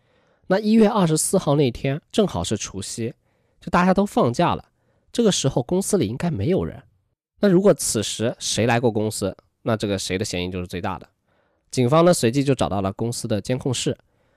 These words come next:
他们就想看看公司走廊里的摄像头有没有拍到什么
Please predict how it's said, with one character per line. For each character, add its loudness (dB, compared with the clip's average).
他 -4
们 4
就 4
想 0
看 -2
看 -6
公 0
司 0
走 0
廊 2
里 2
的 0
摄 0
像 4
头 0
有 -4
没 0
有 0
拍 -6
到 0
什 -6
么 -6